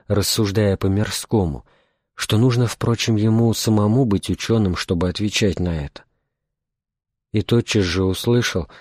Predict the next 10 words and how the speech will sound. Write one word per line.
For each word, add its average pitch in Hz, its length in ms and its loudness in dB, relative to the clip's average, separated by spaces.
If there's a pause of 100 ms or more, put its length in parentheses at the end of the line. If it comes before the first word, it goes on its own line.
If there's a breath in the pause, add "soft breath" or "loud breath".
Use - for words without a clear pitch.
(120)
от 101 220 -4
прозорливого 92 880 2
старца 101 520 -2
обличение: 87 800 -2 (2500)
«Где 104 400 -2
мне, 101 320 0
младенцу, 95 800 -2 (480 soft breath)
отвечать 104 600 0
на 90 260 0
это 85 240 -4